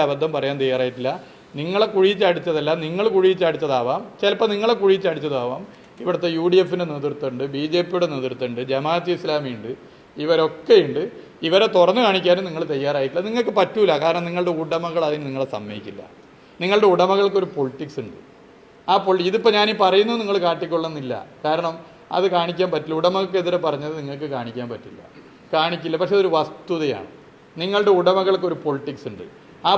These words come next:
പൊളിറ്റിക്സിൻ്റെ ഭാഗമായിട്ടാണ് നിങ്ങൾ നിൽക്കുന്നത്. ആ പൊളിറ്റിക്സ് ഇടതുപക്ഷ വിരുദ്ധതയാണ്. ഇടതുപക്ഷ വിരുദ്ധതയുടെ ഭാഗമായി ഇന്ത്യയിൽ അവശേഷിക്കുന്ന ഇടതുപക്ഷ സർക്കാർ കേരളത്തിലേതാണെന്ന് നിങ്ങൾ കാണുന്നു. അതിനെ തകർക്കണം. അതിനെ തകർക്കാൻ കേരളത്തിൻ്റെ മുഖ്യമന്ത്രിയുടെ തലക്കടിക്കണം.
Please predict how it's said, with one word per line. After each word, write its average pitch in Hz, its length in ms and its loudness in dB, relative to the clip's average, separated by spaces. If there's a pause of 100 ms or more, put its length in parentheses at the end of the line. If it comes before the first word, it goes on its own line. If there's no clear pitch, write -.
പൊളിറ്റിക്സിൻ്റെ 190 560 2
ഭാഗമായിട്ടാണ് 170 420 2
നിങ്ങൾ 147 240 -6
നിൽക്കുന്നത്. 117 380 -10 (440)
ആ - 20 4 (120)
പൊളിറ്റിക്സ് 196 440 0 (260)
ഇടതുപക്ഷ 180 400 2 (120)
വിരുദ്ധതയാണ്. 151 520 -2 (480)
ഇടതുപക്ഷ 226 460 6
വിരുദ്ധതയുടെ 202 600 4
ഭാഗമായി 180 500 2
ഇന്ത്യയിൽ 185 380 6
അവശേഷിക്കുന്ന 180 600 -2 (840)
ഇടതുപക്ഷ 185 380 2 (140)
സർക്കാർ 165 380 2 (440)
കേരളത്തിലേതാണെന്ന് 175 840 0
നിങ്ങൾ 151 140 -6 (100)
കാണുന്നു. 123 360 -6
അതിനെ 160 180 -4 (100)
തകർക്കണം. 120 460 -4 (520)
അതിനെ 190 280 -2
തകർക്കാൻ 156 460 -2 (180)
കേരളത്തിൻ്റെ 160 560 -2
മുഖ്യമന്ത്രിയുടെ 165 600 -4 (100)
തലക്കടിക്കണം. 123 600 -6